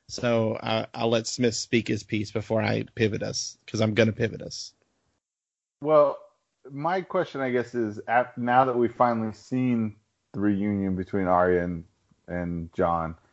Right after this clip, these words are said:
Speaker 2: which was the better reunion? Was, was Arya and Jon, or was it Arya, I mean, Sansa and Jon?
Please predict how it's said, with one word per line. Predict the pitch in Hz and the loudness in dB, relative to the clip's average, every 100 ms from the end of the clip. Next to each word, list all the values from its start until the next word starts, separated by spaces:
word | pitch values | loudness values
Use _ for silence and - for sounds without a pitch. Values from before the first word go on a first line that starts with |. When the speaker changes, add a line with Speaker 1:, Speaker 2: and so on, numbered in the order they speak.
| _ _ _ - | _ _ _ 2
Speaker 2:
which | 117 160 160 | 8 8 8
was | 170 135 | 6 8
the | 135 | 6
better | 123 127 117 | 10 10 10
reunion? | 104 101 123 127 98 90 92 | 8 6 4 4 2 0 0
Was, | 92 87 85 _ _ _ _ _ | 0 0 -8 _ _ _ _ _
was | 80 95 101 87 - _ | -4 2 2 0 -12 _
Arya | 101 120 127 123 | 10 10 10 8
and | 110 95 | 6 4
Jon, | 107 110 127 131 131 - _ | 4 6 6 4 0 -8 _
or | 98 98 98 | 0 2 4
was | 95 95 92 | 2 0 2
it | 98 92 - _ _ _ _ | 2 2 -2 _ _ _ _
Arya, | 98 101 101 98 95 92 - | 8 10 10 8 4 4 4
I | 107 | 4
mean, | 107 104 92 - _ | 4 0 -4 -8 _
Sansa | - - 113 113 110 98 87 - | -20 0 2 2 2 2 4 0
and | 87 82 | -6 -6
Jon? | 80 57 | -8 -8